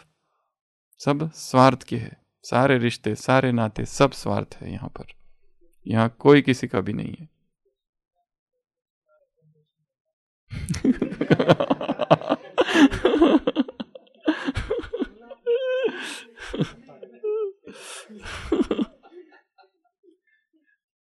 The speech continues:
थोड़ा गैप दे, दे, देने के बाद,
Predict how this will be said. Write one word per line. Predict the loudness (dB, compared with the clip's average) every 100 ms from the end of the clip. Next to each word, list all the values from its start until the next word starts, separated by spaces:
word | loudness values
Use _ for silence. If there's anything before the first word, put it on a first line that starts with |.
| _ -20 _ _ -20 -18 -10 4
थोड़ा | 6 8
गैप | 6 4
दे, | 4 4
दे, | 4 2
देने | 6 8 8
के | 6
बाद, | 4 2